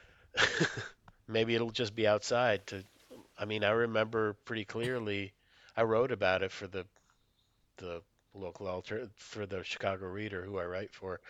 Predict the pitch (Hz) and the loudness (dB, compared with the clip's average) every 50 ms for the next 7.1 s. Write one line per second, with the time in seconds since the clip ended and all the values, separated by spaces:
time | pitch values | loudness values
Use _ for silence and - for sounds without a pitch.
0 | - - - - - 104 90 87 - 95 92 90 90 92 92 - - _ _ - | -20 -20 -16 -12 -10 -10 -10 -6 -4 -2 -2 -2 -4 -6 -10 -14 -14 _ _ -20
1 | - - - - - - - - - - - - - _ - - 107 104 104 - | -20 -20 -20 -20 -20 -20 -20 -20 -20 -20 -20 -20 -20 _ -4 0 0 0 0 0
2 | - 147 127 127 123 - 131 123 123 127 123 - - - 131 131 135 131 127 123 | -2 2 2 2 2 4 4 4 4 4 -2 -2 2 4 4 6 6 6 8 8
3 | 120 123 127 - - - 131 120 117 113 110 107 - - _ _ _ _ _ _ | 10 10 8 8 6 0 2 4 4 4 2 0 -4 -10 _ _ _ _ _ _
4 | _ _ _ - 123 110 - 113 104 107 127 127 - - 117 107 104 104 101 98 | _ _ _ -8 -6 -6 -4 -2 0 0 0 0 0 0 0 2 2 0 -2 -4
5 | 98 98 98 92 _ _ _ _ _ _ _ 123 117 104 98 95 90 - - - | -2 -4 -4 -4 _ _ _ _ _ _ _ -14 -12 -10 -10 -10 -10 -10 -6 -2
6 | 113 117 120 120 110 104 101 95 95 95 - 101 98 95 92 - - - - - | 0 2 2 4 4 4 2 0 -2 -6 -4 -4 -4 -4 -4 -8 -16 -18 -16 -16
7 | 101 95 | -16 -16